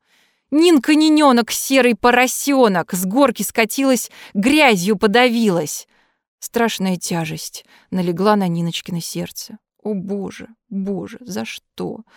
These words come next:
Кому она стала поперёк дороги, что её так унизили, так опозорили?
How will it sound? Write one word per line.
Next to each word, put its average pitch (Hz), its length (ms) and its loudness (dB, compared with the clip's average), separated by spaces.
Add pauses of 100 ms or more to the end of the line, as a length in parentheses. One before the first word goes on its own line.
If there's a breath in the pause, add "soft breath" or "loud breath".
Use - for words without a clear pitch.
(240 soft breath)
Кому 277 340 4
она 233 180 4
стала 220 360 0
поперёк 185 400 -8
дороги, 185 420 -4
что - 220 -12
её 190 160 -4
так 208 300 -2
унизили, 190 540 0 (520)
так 226 340 -4
опозорили? 175 960 -6